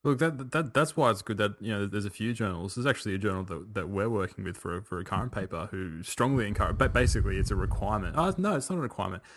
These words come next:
They strongly encourage that you, you, you post the data. And, um, and it's something that we're doing for this, for this particular paper.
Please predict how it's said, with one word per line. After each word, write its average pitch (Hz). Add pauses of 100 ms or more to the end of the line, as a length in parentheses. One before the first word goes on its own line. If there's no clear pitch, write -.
(140)
They 156
strongly 120
encourage 90
that 90
you, 95 (220)
you, 104
you 107
post -
the 98
data. 85 (340)
And, 98
um, 95
and 104
it's 95
something 156
that 117
we're 113
doing 127
for -
this, 90
for -
this 92
particular 92
paper. 92